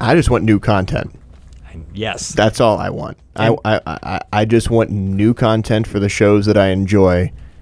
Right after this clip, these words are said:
Speaker 1: I'm okay with waiting a little bit longer if that's what it takes. I just want new content. I don't want these shows to go by the wayside.
Speaker 2: And that's what's really interesting here. This show is the first of any network to be pulled from the fall schedule.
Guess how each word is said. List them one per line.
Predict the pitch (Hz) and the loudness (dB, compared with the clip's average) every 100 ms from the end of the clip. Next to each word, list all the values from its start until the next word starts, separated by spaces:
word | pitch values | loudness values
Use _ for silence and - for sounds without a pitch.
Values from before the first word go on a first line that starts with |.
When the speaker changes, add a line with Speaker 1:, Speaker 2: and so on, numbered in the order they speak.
| - - - - - - | -20 -20 -20 -20 -20 -10
Speaker 1:
I'm | - 101 | -2 2
okay | 107 110 117 123 | 2 2 2 2
with | 123 | 0
waiting | 110 120 120 120 | 2 2 2 0
a | |
little | 120 120 | -2 -2
bit | 120 | 0
longer | 123 120 120 | 0 0 2
if | 117 | 2
that's | 110 110 | 2 0
what | 113 | -4
it | 120 | 0
takes. | 117 107 101 | 0 0 -4
I | |
just | 98 | -6
want | 101 101 | -6 -6
new | 110 110 113 110 107 | -4 -2 0 2 2
content. | 101 - - 170 - - | -2 -6 -6 -6 -6 -2
I | |
don't | 113 113 | 2 2
want | 110 | 2
these | 202 | -2
shows | - 98 104 | 0 0 0
to | - | 0
go | 107 | 0
by | 95 | 2
the | 90 | 0
wayside. | 87 95 - - - - - | -2 -2 -6 -8 -10 -14 -10
Speaker 2:
And | - 120 | -4 0
that's | 147 160 | 0 0
what's | 156 | -4
really | 135 127 117 | -2 -2 -2
interesting | 110 113 - 98 | -2 -6 -8 -6
here. | 95 | -6
This | 85 95 160 185 | -6 0 2 2
show | - 143 101 95 - | 0 0 0 -4 -10
is | 123 107 | -8 -6
the | 110 | -8
first | - 160 151 - | -2 2 2 0
of | 113 - | -10 -6
any | 139 160 151 | -2 -2 -2
network | 131 143 127 113 104 95 92 - - - | -2 -2 -2 -4 -4 -4 -6 -14 -20 -8
to | 131 | -2
be | 123 | 0
pulled | - 147 135 | 2 2 2
from | 113 | 0
the | 107 | -6
fall | - 107 | -2 -2
schedule. | 92 - 127 101 85 80 | -4 -2 -2 -2 -6 -16